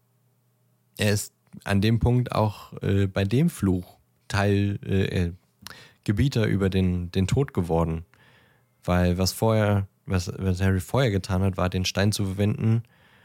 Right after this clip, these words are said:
um sich auf den Tod vorzubereiten. Anders als Cadmus, der den Tod austricksen wollte. Harry wollte ihn nicht austricksen, sondern er hat seinen Totenrat dazu genutzt,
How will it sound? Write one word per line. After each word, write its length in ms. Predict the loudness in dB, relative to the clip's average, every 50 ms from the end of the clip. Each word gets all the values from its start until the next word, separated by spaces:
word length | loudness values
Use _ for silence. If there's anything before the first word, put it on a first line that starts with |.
| _ _ _ _ _ _
um 140 | -2 -2 0
sich 160 | 0 0 -2
auf 60 | -4 -2
den 180 | -2 -4 -2
Tod 220 | -2 -2 -4 -4 -6
vorzubereiten. 800 | -6 -2 -2 -2 -2 -2 -4 -2 0 0 0 0 -2 -4 -6 -6
Anders 340 | -2 0 0 0 0 -2
als 180 | -6 -10 -12 -10
Cadmus, 560 | -6 -6 -6 -6 -4 -2 -2 -2 -2 -4 -6
der 400 | -4 0 0 2 2 0 0 -4 -6 -4
den 140 | -4 -4 0
Tod 280 | 0 0 0 0 -2 -6
austricksen 680 | -4 -2 -2 -2 -2 -4 -8 -10 -10 -8 -6 -6 -6 -4
wollte. 340 | -4 -6 -6 -6 -8 -10 -4
Harry 260 | -2 0 2 2 2
wollte 180 | 2 0 0 0
ihn 60 | 0
nicht 180 | 0 -2 -2 0
austricksen, 560 | -2 -2 -2 _ -8 -8 -8 -4 -2 -2 0
sondern 360 | 2 2 2 2 2 2 2
er 160 | 2 0 2
hat 280 | 0 0 -2 _ -20 -20 _ _ -20 -20 -20 _ _
seinen 320 | -6 -2 0 0 0 0 0
Totenrat 800 | 0 2 2 0 0 0 -2 0 0 0 2 2 0 0 -2
dazu 260 | -8 -8 -4 -4 -4 -2
genutzt, 600 | 0 0 2 2 0 0 -2 -8 -10 -10 -16